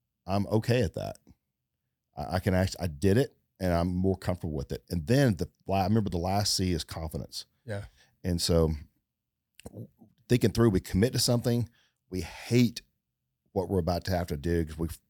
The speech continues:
Speaker 1: afraid we're gonna fail. And even if we somewhat fail, we get through it and we do it. And then there's a thing of,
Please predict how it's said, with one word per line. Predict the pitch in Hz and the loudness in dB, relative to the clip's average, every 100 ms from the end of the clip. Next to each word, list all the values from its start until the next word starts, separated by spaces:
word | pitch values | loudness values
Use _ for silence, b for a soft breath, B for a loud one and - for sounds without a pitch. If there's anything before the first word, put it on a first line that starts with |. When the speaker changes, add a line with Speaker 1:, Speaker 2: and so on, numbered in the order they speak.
| _ | _
Speaker 1:
afraid | - 107 95 | 0 2 2
we're | |
gonna | 92 80 | -2 -2
fail. | - 82 80 | 0 0 2
And | 85 | 2
even | 131 135 | 2 2
if | 107 | 0
we | 98 92 | 0 0
somewhat | - 92 90 | 0 -4 -4
fail, | - 85 85 | -6 -4 -2
we | 90 | -2
get | 92 - | -4 -4
through | 98 95 | -2 -2
it | 80 - _ _ _ _ | -2 -8 _ _ _ _
and | - | -2
we | 85 | 0
do | 67 - 110 80 | -2 2 2 4
it. | 76 - - _ _ _ _ _ _ | 0 -8 -20 _ _ _ _ _ _
And | 90 82 | -4 2
then | 135 131 107 113 98 _ _ _ _ - | 4 6 6 2 -2 _ _ _ _ 0
there's | 98 92 | 2 2
a | 85 | 0
thing | 95 95 92 | -2 -2 0
of, | 85 82 - | -2 -2 -8